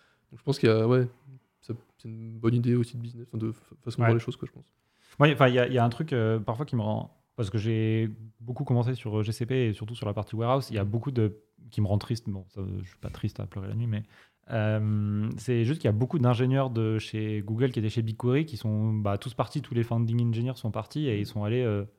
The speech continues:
Speaker 2: bah, faire des warehouses à d'autres endroits.
Speaker 1: Ouais.
Speaker 2: Et quand tu vois ça, tu te dis, euh, bah, ça promet pas non plus, euh, le... des bonnes choses pour, euh, pour BigQuery dans le futur, j'en sais
Speaker 1: Ouais,
Speaker 2: rien.
Speaker 1: je sais plus dans quel, euh, newsletter j'avais lu ça, ça devait être...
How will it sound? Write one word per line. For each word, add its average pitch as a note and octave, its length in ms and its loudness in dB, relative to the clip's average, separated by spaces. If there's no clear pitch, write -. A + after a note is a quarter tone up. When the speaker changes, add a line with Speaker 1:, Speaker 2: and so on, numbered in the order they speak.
Speaker 2:
bah, A2+ 120 2
faire B2 160 4
des A#2 140 6
warehouses A#2 360 6
à A#2 40 0
d'autres A2+ 200 0
endroits. B2 240 2
Speaker 1:
Ouais. C3+ 80 -4
Speaker 2:
Et A#2 260 4
quand B2+ 140 6
tu C3+ 100 -2
vois C3+ 120 6
ça, F3+ 120 2
tu A#2+ 160 -6
te A2+ 40 -4
dis, C#3+ 200 0
euh, A#2 340 4
bah, A2+ 260 4
ça A#2 220 2
promet C3 320 0
pas D#3+ 280 6
non C#3+ 120 4
plus, D#3+ 280 -2
euh, B2+ 80 2
le... A#2+ 500 2
des A2+ 140 2
bonnes A#2+ 180 2
choses D#3 160 -4
pour, A2+ 220 -6
euh, A2+ 300 -2
pour A2+ 160 -6
BigQuery A#2 320 -2
dans B2 80 -2
le G#2+ 60 -4
futur, B2 240 -8
j'en A#2+ 80 -2
sais A#2+ 80 0
Speaker 1:
Ouais, G#2+ 60 2
Speaker 2:
rien. A2+ 120 -2
Speaker 1:
je B2+ 120 -10
sais A#2+ 100 -2
plus D3 140 0
dans C#3 100 6
quel, C3+ 260 4
euh, B2 260 6
newsletter B2 420 8
j'avais B2 140 6
lu A#2+ 60 2
ça, C#3 220 2
ça - 160 -6
devait B2+ 140 -2
être... - 160 -12